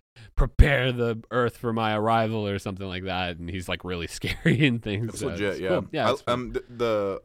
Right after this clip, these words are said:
Speaker 2: I was just reading here that a lot of the, like, character voiceovers were original, or they
Speaker 1: Mm-hmm.
Speaker 2: had, like,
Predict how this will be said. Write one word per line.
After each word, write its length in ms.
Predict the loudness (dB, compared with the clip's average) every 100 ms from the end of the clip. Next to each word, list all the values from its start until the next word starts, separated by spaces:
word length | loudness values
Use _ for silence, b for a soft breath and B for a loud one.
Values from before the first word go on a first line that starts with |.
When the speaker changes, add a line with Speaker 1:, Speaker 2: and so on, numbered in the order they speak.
| _ -6
Speaker 2:
I 60 |
was 100 | -6
just 180 | -6 -8
reading 220 | -6 -6
here 200 | -6 -4
that 180 | -4 -8 _
a 60 | -4
lot 180 | -2 -2
of 100 | -4
the, 260 | -4 -6 -10 _ _ _ -12
like, 160 | -12 -14 _
character 300 | -10 -8 -8
voiceovers 580 | -6 -6 -6 -8 -8 -10
were 160 | -10 -10
original, 580 | -10 -12 -12 -10 -10 -8
or 60 | -6
they 40 |
Speaker 1:
Mm-hmm. 200 | -4 -4
Speaker 2:
had, 160 | -6 -10 -12
like, 240 | -12